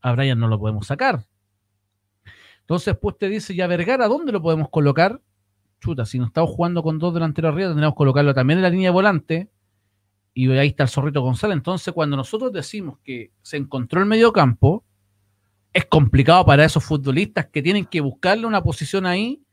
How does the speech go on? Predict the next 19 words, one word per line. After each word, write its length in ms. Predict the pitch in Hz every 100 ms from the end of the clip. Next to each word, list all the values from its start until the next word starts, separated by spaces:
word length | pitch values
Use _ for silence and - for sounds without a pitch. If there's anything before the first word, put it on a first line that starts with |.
| _ _ _
ganarse 540 | - 123 131 185 202 220
la 100 | 175
posibilidad 380 | 123 - 143
de 80 | 151
nuevo, 260 | 156 233 147
que 120 | 131
son 160 | - 175
jugadores, 460 | 156 147 151 180 _
futbolistas 480 | 147 131 175 175
que 160 | - 143
tienen 200 | 147 147
capacidades. 680 | - 123 127 254 320 139 104 _ _ _ 254 _ _ _ _ _ _ _ _ -
Entonces, 540 | 143 196 214 208 - _ _ _ _ _ _
a 120 | - 160
Barrientos, 540 | 170 226 254 - 165
que 120 | -
todos 220 | 147 262
decíamos, 460 | 220 - 262 208 180
no, 360 | 269 254 196